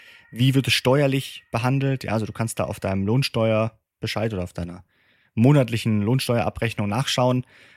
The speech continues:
Es gibt dann, ähm, quasi die, die regulären Bezüge oder es gibt sonstige Bezüge. Das ist da mit so einem kleinen S oder so einer kleinen Legende unten dargestellt. Müsst ihr mal genau anschauen. Äh,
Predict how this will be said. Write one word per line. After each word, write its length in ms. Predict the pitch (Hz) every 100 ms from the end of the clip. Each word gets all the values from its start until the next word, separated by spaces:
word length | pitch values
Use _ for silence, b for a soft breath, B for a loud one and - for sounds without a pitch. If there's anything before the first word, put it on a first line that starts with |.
| -
Es 120 | -
gibt 220 | - -
dann, 320 | 107 101 101 101
ähm, 460 | 98 95 95 95 -
quasi 240 | 92 98
die, 260 | 90 92 87
die 160 | 98
regulären 560 | 98 147 147 135 127 123
Bezüge 440 | 117 - 147 143
oder 140 | 113 98
es 120 | -
gibt 160 | 98 -
sonstige 420 | 131 160 135 131
Bezüge. 560 | 123 - 156 151 147 131
Das 180 | - 110
ist 140 | 113 -
da 80 |
mit 120 | 95 92
so 60 |
einem 100 | 92
kleinen 420 | - 95 95 92 b b b b
S 340 | - 120 - -
oder 400 | - 92 92 92 _
so 140 | _ 92
einer 160 | 92
kleinen 400 | 92 101 101 95 -
Legende 480 | - 104 113 135 -
unten 240 | 120 110
dargestellt. 680 | 101 127 131 - 123 117 -
Müsst 140 | - -
ihr 40 |
mal 120 | 95
genau 140 | 95 90
anschauen. 380 | - - 107 b b b b b b -
Äh, 200 | 85